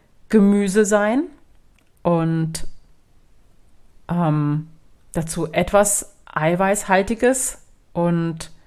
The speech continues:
dann noch ein kleines bisschen Eiweiß. Aber ich sag mal, mindestens die Hälfte, wenn nicht zwei Drittel auf deinem Teller mit deiner Hauptmahlzeit sollte Gemüse sein. Und wenn das nicht der Fall ist, da kannst du schon ein bisschen gegensteuern. Dann wirst du merken, geht's dir sofort besser.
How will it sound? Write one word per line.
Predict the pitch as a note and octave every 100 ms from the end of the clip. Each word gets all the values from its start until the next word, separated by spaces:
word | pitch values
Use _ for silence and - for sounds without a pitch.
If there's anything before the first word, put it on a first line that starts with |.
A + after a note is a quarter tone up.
| - - -
dann | E3 E3
noch | E3+ E3
ein | D3+ D#3 D#3+
kleines | C#3+ C#3+ D#3+
bisschen | F#3 - A3+ G#3+ -
Eiweiß. | C3+ C#3 C#3 D3 - - - _ _ - _ _ -
Aber | D3+
ich | D3+
sag | F3 D#3+
mal, | D#3+
mindestens | E3+ A3+ C4 A#3 G#3+
die | G#3
Hälfte, | F3+ F3 F3 E3+
wenn | D3+
nicht | D#3 -
zwei | D#3+ E3+
Drittel | F3+ F3+ F3+
auf | D#3
deinem | - D#3 D#3 D#3+ - - - - - -
Teller | - F3+ F#3+
mit | G#3+ G3+
deiner | F3+ E3 D#3+
Hauptmahlzeit | F3 E3+ F3 E3 E3 - E3 D3+ D3
sollte | C#3 C#3 D#3+
Gemüse | F3 F#3+ A#3 A3+
sein. | E3 D#3 C3 - - - - - - - - - -
Und | F#3 F3+ E3
wenn | E3+
das | D#3
nicht | F3 D#3+
der | G3+
Fall | G3 G3 G#3
ist, | - -
da |
kannst | D#3+ - D#3+ D#3+
du | F#3
schon | F#3 E3+ D#3+
ein | D#3+ F3
bisschen | F3+ F3+ G#3+ G#3
gegensteuern. | F#3 F#3 F3+ - D3+ C#3 D3
Dann | D3
wirst | D3+ -
du | D3+
merken, | C#3 B2 F3
geht's | D#3+ C#3+
dir | D#3+
sofort | F3+ - G3 G3
besser. | - - D#3+ D3